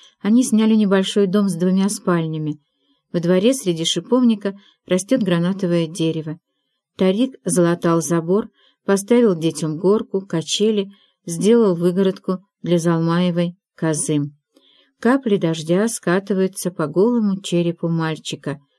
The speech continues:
Голова у него теперь бритая, как у Тарика. И молитвы против Бабалу они теперь произносят вместе. А у Азизы волосы мокрые, хоть выжимай.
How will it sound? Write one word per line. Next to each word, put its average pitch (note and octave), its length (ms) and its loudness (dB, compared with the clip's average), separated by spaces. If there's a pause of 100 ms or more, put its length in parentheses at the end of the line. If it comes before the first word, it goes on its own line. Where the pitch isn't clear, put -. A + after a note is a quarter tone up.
(260)
Голова E3 500 0
у A#3 100 4
него A#3 200 4
теперь A3 360 -2
бритая, E3 520 -2 (380)
как G3 300 -2
у G3+ 60 -4
Тарика. D3 600 -4 (500)
И G3+ 100 0
молитвы F#3+ 500 2
против F#3+ 420 -2
Бабалу F3 560 2 (280)
они C#4 220 2
теперь G3 340 -2
произносят E3+ 640 -2
вместе. D3+ 540 -6 (520)
А F3+ 140 2
у F#3 40 4
Азизы F#3+ 500 2
волосы F#3+ 460 0
мокрые, F3 560 -2 (420)
хоть A3 340 0
выжимай. F3 680 0